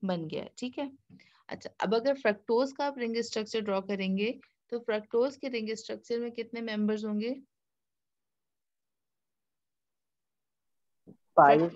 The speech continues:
Speaker 1: Five। Why five? Because carbonyl carbon is on second carbon atom, ठीक है? Carbon atom, अ,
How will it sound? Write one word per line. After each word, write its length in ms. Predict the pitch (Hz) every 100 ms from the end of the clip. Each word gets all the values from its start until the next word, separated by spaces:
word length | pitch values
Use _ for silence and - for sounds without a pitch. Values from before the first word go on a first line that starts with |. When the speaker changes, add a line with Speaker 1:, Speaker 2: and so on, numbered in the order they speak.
| - - _ _ - -
Speaker 1:
Five। 360 | 185 151 151 -
Why 340 | 185 196 220
five? 340 | 254 262 254 277 269
Because 460 | 220 220 214 330 - - _ _ -
carbonyl 720 | - - 214 214 226 220 269
carbon 540 | 277 226 196 208 240 240
is 120 | 220
on 240 | 220 220 262 - _ _ _ _ 262
second 380 | 240 254 247 240
carbon 420 | 202 180 175 160
atom, 300 | - 165 -
ठीक 200 | 262 269
है? 120 | 330 339 _ _ -
Carbon 320 | 214 220 233
atom, 340 | 240 247
अ, 60 | 254